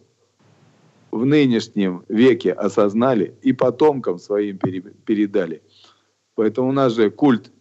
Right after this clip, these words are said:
предков и потомков, потому что мы мудрость получаем от предков, от ближних, от дальних. И эту мудрость, как великую святыню, передаем своим потомкам.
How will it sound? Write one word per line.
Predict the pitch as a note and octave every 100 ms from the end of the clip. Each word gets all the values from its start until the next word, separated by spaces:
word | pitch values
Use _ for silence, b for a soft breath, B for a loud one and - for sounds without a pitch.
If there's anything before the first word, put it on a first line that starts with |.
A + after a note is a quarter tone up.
| -
предков | C#3+ D#3+ - G2+ -
и |
потомков, | F#2+ A2+ A2+ D3+ B2+ F2 - _ _ _ _ _ _ _ _ _ _ _
потому | - G2+ G2+
что | -
мы | G#2+ A#2
мудрость | C3 C3 G#2+ F#2 -
получаем | F#2+ F#2+ - F#2+ F#2
от | F#2 -
предков, | G#2+ A#2+ - D#2+ - _ _
от | - F#2+
ближних, | F2+ A2+ C#3 A2 F2
от | F2+ E2+
дальних. | F#2+ G2 E2 - _ _ _ _
И | B2+
эту | B2 C3 B2
мудрость, | A#2+ D3 D3+ G#2+ -
как | A2 -
великую | A#2+ A#2+ A2+ A2 G2+
святыню, | - G#2 G2+ F#2 E2+ - _ _
передаем | - G2+ G#2 G#2 A2+ A#2+
своим | A#2 G#2 G#2
потомкам. | G2+ G2 B2 A2+ F#2 D2